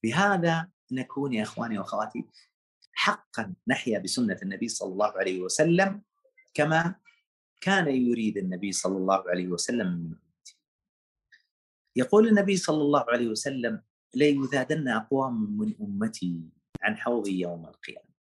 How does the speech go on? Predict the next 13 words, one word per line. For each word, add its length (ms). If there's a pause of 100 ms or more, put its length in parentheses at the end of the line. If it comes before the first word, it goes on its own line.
(120)
إيش 200
معنى 200
يذاد؟ 380
يعني 220
يدفعون 640
ويمنعون. 500 (1200)
فيقول: 420
"أمتي، 460
أمتي، 360
اتركوهم 640
يشربون 680
من 120
حوضي." 420